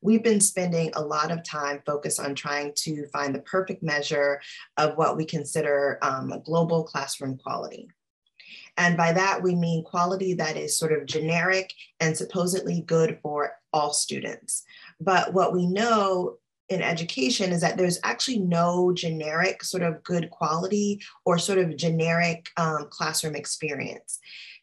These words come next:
Children's experiences are grounded in their culture and their identity, and they bring these things with them to the classroom. And these aspects of their, um, their personhood,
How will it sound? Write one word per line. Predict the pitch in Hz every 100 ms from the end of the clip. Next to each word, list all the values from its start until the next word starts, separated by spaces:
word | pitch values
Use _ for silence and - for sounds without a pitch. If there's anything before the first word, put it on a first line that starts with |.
| -
Children's | - 233 233 240 220
experiences | 180 - 196 190 185 180 165
are | 160
grounded | - 151 151 160 160
in | 139
their | 139
culture | - 202 208 - 190
and | 190 151
their | 147 -
identity, | 131 131 180 196 185 185 185 - - -
and | 170
they | 165
bring | 165 180 220 233
these | 190 180
things | - 165 160
with | 156 156
them | 151 143 -
to | - 190
the | 175
classroom. | - 147 139 - 135 131 131 - - -
And | 165 170
these | 190 185 -
aspects | 180 214 220 - 160 -
of | 156
their, | 156 151 156 151
um, | 143 143 - -
their | 160
personhood, | - - 233 175 160 143 143